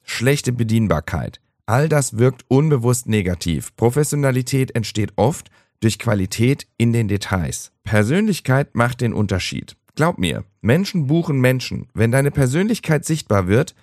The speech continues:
wirst du greifbarer, nahbarer und damit buchbarer. Dabei ist mobile Darstellung entscheidend. Viele Menschen sehen deine Inhalte zum ersten Mal auf dem Smartphone. Deshalb muss dort alles funktionieren.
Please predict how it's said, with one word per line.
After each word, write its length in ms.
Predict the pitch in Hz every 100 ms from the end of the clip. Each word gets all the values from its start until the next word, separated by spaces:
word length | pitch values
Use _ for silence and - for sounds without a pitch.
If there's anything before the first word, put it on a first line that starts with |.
| _
wirst 360 | 92 113 160 -
du 60 |
greifbarer, 760 | 127 123 127 - 78 76 67 62 -
nahbarer 760 | 82 110 151 156 151 147 151 151 -
und 320 | 175 214 -
damit 340 | 101 107 113 -
buchbarer. 640 | 117 107 95 82 73 64 - _ _
Dabei 260 | - 113 135
ist 160 | 143 -
mobile 440 | 123 110 185 170
Darstellung 520 | 151 151 - 127 123
entscheidend. 600 | 92 101 120 113 92 - -
Viele 260 | 180 202
Menschen 360 | 175 151 151 151
sehen 220 | 131 127
deine 220 | 117 113
Inhalte 540 | - 170 147 107 104 120
zum 220 | - -
ersten 360 | 135 151 190 170
Mal 300 | 127 123 127
auf 160 | - 120
dem 140 | 110
Smartphone. 640 | - 101 92 - 76 64 98 _ _ -
Deshalb 320 | 104 110 107
muss 280 | 139 196 240
dort 320 | 139 147 -
alles 240 | 127 120 -
funktionieren. 580 | 120 - 117 160 131